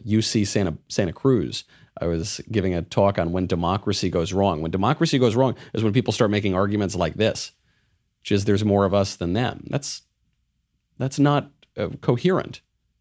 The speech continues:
I mean, sh-, duh, yeah, I guess any mob, any lynch mob in the world can go and effect their will on somebody. That doesn't make it right. <laughs> That's, you, you've gotta argue beyond that. But Rashida Tlaib can't.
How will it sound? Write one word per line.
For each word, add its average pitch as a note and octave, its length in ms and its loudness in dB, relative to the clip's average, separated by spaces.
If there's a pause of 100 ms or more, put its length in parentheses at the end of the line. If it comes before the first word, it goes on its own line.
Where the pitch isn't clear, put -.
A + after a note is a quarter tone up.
(120)
I C#3 40 2
mean, D3 100 6
sh-, - 180 0
duh, B2 540 2
yeah, D3 180 2
I F2+ 80 0
guess G#2+ 240 0
any C#3+ 220 4
mob, F#2+ 640 0
any C#3 160 2
lynch A#2 300 0
mob C3+ 200 4
in C3+ 80 4
the A#2 60 2
world C#3 340 2
can G2 120 -2
go F2+ 320 2 (240)
and F#2+ 140 0
effect - 380 -2
their G2+ 120 0
will G#2+ 240 2
on E2 140 -2
somebody. D2 460 -2
That A#2 220 0 (280)
doesn't C3+ 200 2
make B2 140 2
it G2+ 40 -2
right. A#2+ 420 0 (180)
<laughs> - 140 -20
That's, - 320 -6 (300)
you, - 120 -4
you've A#2+ 180 2
gotta C#3 340 2
argue A#2+ 340 2
beyond G#2 360 2
that. D2+ 140 -6
But G2 140 0
Rashida B2+ 320 2
Tlaib A2+ 380 0
can't. - 340 -2